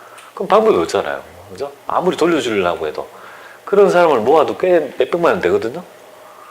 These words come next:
그럼 이, 삼 년 안 찾아가면 모아가지고 전입해서 뭡니까? 뭐 회식비를 쓴다든지 뭐 그렇게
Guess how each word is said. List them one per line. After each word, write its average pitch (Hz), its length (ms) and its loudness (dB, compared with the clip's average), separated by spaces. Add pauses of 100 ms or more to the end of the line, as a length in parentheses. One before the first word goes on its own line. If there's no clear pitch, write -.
(120)
그럼 101 160 -12
이, 101 60 -4
삼 147 180 -2
년 165 120 2
안 92 120 2
찾아가면 117 460 0
모아가지고 95 520 2
전입해서 117 480 -4
뭡니까? 78 360 -10 (920)
뭐 85 160 -20
회식비를 104 400 -8
쓴다든지 92 560 -6
뭐 76 140 -14
그렇게 - 280 -8